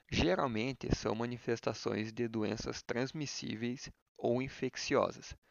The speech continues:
de curso curto. Elas iniciam de repente e são facilmente diagnosticadas, e com o tratamento correto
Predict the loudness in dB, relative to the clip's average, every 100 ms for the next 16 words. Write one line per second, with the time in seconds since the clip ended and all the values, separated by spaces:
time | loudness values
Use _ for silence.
0 | -20 _ -6 -4 0 0 0 -4 0 -2
1 | -2 -16 -20 _ _ _ _ _ _ 0
2 | 2 2 0 0 0 -2 0 0 2 0
3 | 0 0 -2 -2 -4 -12 _ -8 -4 -4
4 | -2 -2 0 -2 -4 -4 -4 -4 2 2
5 | 2 -2 -4 -4 0 0 0 -2 -14 -18
6 | _ _ -20 -20 -12 -8 -4 -2 -2 0
7 | 0 0 0 -2 -2 0 2 2 0 -8